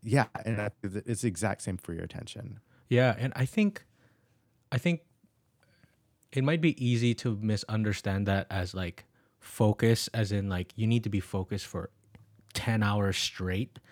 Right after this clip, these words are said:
Speaker 2: because, uh,
Speaker 1: Right, yeah.
Speaker 2: s-, sometimes it's just, like,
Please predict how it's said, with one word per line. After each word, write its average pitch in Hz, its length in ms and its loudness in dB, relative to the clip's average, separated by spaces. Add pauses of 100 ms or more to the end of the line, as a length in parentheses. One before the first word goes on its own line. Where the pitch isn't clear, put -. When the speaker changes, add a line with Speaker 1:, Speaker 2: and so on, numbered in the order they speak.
(420)
Speaker 2:
because, 123 420 6 (340)
uh, 120 40 -2 (300)
Speaker 1:
Right, - 180 -10
yeah. - 40 -14
Speaker 2:
s-, - 180 -6 (120)
sometimes 170 460 4
it's 139 100 2
just, 139 240 2
like, 117 300 2